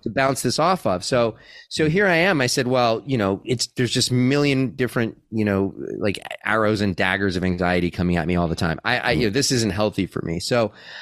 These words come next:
Speaker 2: Mm.
Speaker 1: I w-, I intentionally started to, you know, put some different s-, practices in, and I, and I
Speaker 2: Oh,
Speaker 1: started to,
Speaker 2: sweet.
Speaker 1: I learned to meditate, but I never really, it never really took. So I would do it, and then I, you know, would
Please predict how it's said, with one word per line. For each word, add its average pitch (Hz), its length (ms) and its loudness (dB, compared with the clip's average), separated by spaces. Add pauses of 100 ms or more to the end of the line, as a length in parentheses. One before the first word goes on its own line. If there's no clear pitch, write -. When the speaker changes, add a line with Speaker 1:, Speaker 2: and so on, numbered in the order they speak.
(120)
Speaker 2:
Mm. 175 140 0
Speaker 1:
I 123 120 2
w-, 123 240 2
I 117 100 2
intentionally 131 580 0
started 113 460 0
to, 98 560 0
you 107 100 -2
know, 98 100 0
put - 180 -2
some 104 120 -2
different 101 280 -2
s-, - 60 -4
practices 98 720 -2
in, 85 200 0
and 92 120 0
I, - 120 -4
and 101 120 0
I 98 60 2
Speaker 2:
Oh, 95 40 -2
Speaker 1:
started 127 400 -2
to, 113 100 -2
Speaker 2:
sweet. 117 120 0
Speaker 1:
I 98 60 -2
learned 123 200 0
to 110 60 -2
meditate, 110 460 0 (320)
but 143 160 0
I 143 80 0
never 160 200 2
really, 147 340 2 (120)
it 110 100 -4
never 135 200 0
really 120 180 2
took. - 440 -4 (460)
So - 160 -2
I 120 80 2
would 107 200 0
do 143 180 2
it, 131 360 -2
and 101 160 0
then 104 120 2
I, 92 180 2 (180)
you 110 100 0
know, 95 140 2
would 90 220 -2